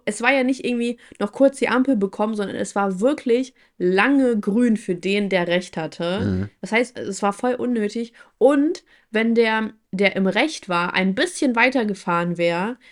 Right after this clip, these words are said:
Speaker 1: dann wäre der voll in die, äh, Fahrertür geknallt.
Speaker 2: Mhm.
Speaker 1: Und das hätte dann wahrscheinlich ganz anders ausgesehen. Und so sind beide ausgestiegen und waren so, „Hä, was ist das denn jetzt?“, ne?
Speaker 2: Mhm.
Speaker 1: Aber ich fand's halt irgendwie total befremdlich. Und dass das auch noch so nah von mir war, das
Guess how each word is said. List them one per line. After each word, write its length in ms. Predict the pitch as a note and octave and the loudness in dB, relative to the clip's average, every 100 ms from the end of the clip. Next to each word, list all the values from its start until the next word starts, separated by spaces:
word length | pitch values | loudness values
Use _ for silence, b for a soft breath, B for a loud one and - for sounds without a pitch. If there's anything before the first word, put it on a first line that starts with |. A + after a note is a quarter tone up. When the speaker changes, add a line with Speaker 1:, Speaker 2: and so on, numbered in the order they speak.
| b | b
Speaker 1:
dann 200 | - F#3+ | -2 0
wäre 140 | G#3 A3+ | 2 2
der 120 | G3+ | 0
voll 400 | G3 - - C4+ | -4 -10 -2 -2
in 260 | C#4+ A#3 A3+ | 0 -2 -2
die, 240 | G#3+ G#3 | 0 -2
äh, 200 | - F#3+ | 0 0
Fahrertür 720 | F3+ G#3+ A3 G3 F3 - D#3+ | 0 -2 0 0 -2 -2 -2
geknallt. 680 | D#3 D#3 - D#3 E3 F#3+ - | -2 -4 -4 -2 0 -2 -2
Speaker 2:
Mhm. 320 | G3 F#3+ F#3 - | -2 -2 -2 -4
Speaker 1:
Und 180 | F#3+ | 0
das 180 | G#3 B3+ | 2 2
hätte 160 | C#4 A#3+ | 2 2
dann 120 | G#3 | 0
wahrscheinlich 360 | G3+ G3+ F#3+ F#3+ | -2 -2 -4 -2
ganz 220 | G3+ G#3 | -4 -2
anders 320 | F#3 F#3 E3+ | -2 -2 -4
ausgesehen. 640 | B2+ D3 - D#3 D3+ E3 | -6 -8 -8 -8 -6 -6
Und 140 | - F3 | -4 0
so 120 | G#3 | 0
sind 260 | G#3 G3 | 0 -2
beide 280 | E3+ F3+ F#3 | -2 -2 -2
ausgestiegen 560 | F3 G3+ G3+ - F#3+ F#3 | -2 -4 -6 -6 -4 -2
und 40 | |
waren 160 | F3 F3 | -2 -2
so, 120 | E3 | -4
„Hä, 320 | F3 F#3+ F#3+ F#3+ b b b | -2 -2 -2 -6 b b b
was 100 | F#3 | -6
ist 60 | - | -2
das 160 | G#3 | -2
denn 180 | - E3 | -2 -2
jetzt?“, 300 | D#3+ D#3+ D#3 | -2 -4 -6
ne? 300 | F3 F3+ G#3 | -4 -2 0
Speaker 2:
Mhm. 220 | F#3+ F3+ G2+ | -2 -4 -8
Speaker 1:
Aber 220 | G#3 F#3 G3 _ - | -6 -6 -6 _ -14
ich 120 | G3 | -6
fand's 220 | A#3+ C4 | -2 0
halt 180 | A3 - | -2 -2
irgendwie 220 | A3+ A3 | -2 -2
total 420 | - - A3 A#3+ | -4 -8 -4 -2
befremdlich. 600 | G#3 G#3 A3 B3+ B3 F#3+ - | -4 -6 -4 -2 -2 -4 0
Und 180 | B3+ F4 | 0 0
dass 80 | C4 | -4
das 100 | G#3+ | -4
auch 140 | - | -2
noch 120 | G#3 | -4
so 160 | F3+ F3 | -4 -4
nah 320 | E3+ F3+ D#4+ | -2 0 -2
von 280 | - E3 D3+ | -4 -8 -6
mir 200 | D#3 D#3+ | -6 -8
war, 200 | D3+ D3+ | -8 -8
das 220 | D#3+ - | -10 -14